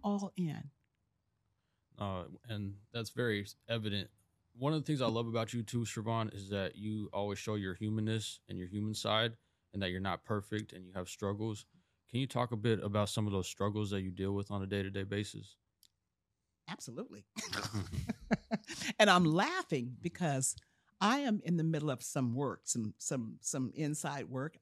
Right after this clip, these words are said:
Speaker 1: I need to get, I'd like to get, mm, like, a therapist. You know, I really would. I've,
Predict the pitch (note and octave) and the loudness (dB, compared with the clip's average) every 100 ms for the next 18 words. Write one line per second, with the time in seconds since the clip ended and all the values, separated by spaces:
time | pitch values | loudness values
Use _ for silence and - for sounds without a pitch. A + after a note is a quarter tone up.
0 | _ _ _ - D3 A#3 F3+ B2 G#2 - | _ _ _ 2 4 4 2 -2 -4 -8
1 | _ _ _ _ _ - C3+ G#2+ D3 D#3 | _ _ _ _ _ -6 -6 -2 4 4
2 | F#3+ - - - F2 _ B2 A#2 E2+ D#2+ | 4 -2 -14 -16 -20 _ -20 -20 -20 -20
3 | D#2+ _ _ _ _ _ _ _ _ _ | -20 _ _ _ _ _ _ _ _ _
4 | _ A#2 - - - E3 A#2+ G2+ - - | _ -10 -10 -12 -4 0 0 6 6 6
5 | - - _ _ _ _ _ - A#2 G#2 | -4 -10 _ _ _ _ _ -4 -2 0
6 | G2+ A#2 C3 D#3 G#3+ G3 D3+ B2+ A2 B2 | -2 -4 -4 2 4 6 6 4 2 0
7 | D3 | -2